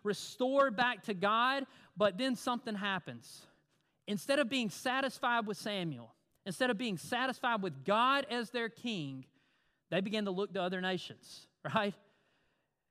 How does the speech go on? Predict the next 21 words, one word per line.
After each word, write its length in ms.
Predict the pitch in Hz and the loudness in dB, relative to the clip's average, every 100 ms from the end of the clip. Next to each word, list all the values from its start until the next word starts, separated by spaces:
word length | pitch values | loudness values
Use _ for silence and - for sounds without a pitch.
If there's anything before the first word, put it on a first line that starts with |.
| _ | _
You 100 | 165 | 0
ever, 240 | 233 226 190 | 2 2 2
you 60 | 208 | 0
ever 120 | 214 | 0
felt 280 | 170 226 226 | 0 -2 2
that 200 | 233 208 | -2 2
way? 380 | 220 226 226 196 | 4 4 2 -4
You 120 | 170 | -6
kinda 200 | 190 226 | 0 2
get 220 | 208 202 | 2 -2
dissatisfied. 920 | 147 185 - 196 202 208 - 208 208 196 | 0 -2 0 0 0 -2 -2 0 2 0
Instead 320 | 165 - 214 | -2 -2 0
of 100 | 160 | 0
looking 380 | 185 226 240 196 | -2 -2 -2 -2
and 100 | 170 | -2
being 300 | 202 180 160 | -2 -2 -4
content 460 | - 151 - 240 220 | -6 -8 -6 -8 -6
with 160 | 175 | -8
what 180 | 196 165 | -4 -6
we 260 | 147 220 285 | -4 -2 -2
have, 420 | 208 147 135 131 | 0 -2 -4 -8